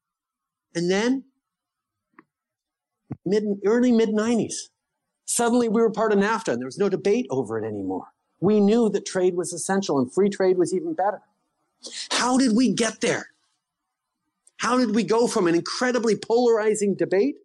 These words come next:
to us realizing, "Oh, it's not about whether we do it, it's how we do it right"? Well, that's exactly the same situation we're in right now, where the debate over climate change,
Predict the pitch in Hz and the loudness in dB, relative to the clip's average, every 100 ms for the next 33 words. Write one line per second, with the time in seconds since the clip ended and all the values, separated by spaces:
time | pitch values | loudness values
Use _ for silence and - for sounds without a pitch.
0 | _ _ _ _ _ _ _ _ 185 180 | _ _ _ _ _ _ _ _ 0 0
1 | 156 185 185 170 135 156 220 262 - - | 2 2 2 0 0 -2 0 -2 -4 -16
2 | _ _ _ _ _ _ 127 156 214 165 | _ _ _ _ _ _ -8 -2 0 0
3 | 120 131 156 135 117 185 185 123 - 180 | 0 2 2 0 0 2 2 0 -6 -4
4 | 202 180 151 151 147 123 165 - - _ | -2 0 0 -2 -4 -8 -8 -10 -20 _
5 | _ _ _ _ _ _ _ _ _ _ | _ _ _ _ _ _ _ _ _ _
6 | _ _ - 175 190 220 202 160 123 208 | _ _ -6 -2 0 0 -2 -2 -2 -2
7 | 214 220 233 214 196 - 190 175 180 175 | -2 -4 -8 -6 -6 -6 -6 -6 -6 -12
8 | _ _ - 214 202 196 165 160 - 165 | _ _ -6 -4 -4 -4 -2 -4 -4 -4
9 | 143 143 131 131 120 127 120 104 - _ | -2 -2 -2 -4 -6 -8 -10 -12 -14 _
10 | _ _ _ _ _ _ _ _ - - | _ _ _ _ _ _ _ _ -20 -14
11 | - 170 156 147 147 175 180 233 214 196 | -2 0 2 0 0 0 0 2 2 0
12 | 196 - 190 190 190 - - - - - | -4 -6 -6 -6 -6 -10 -12 -20 -20 -20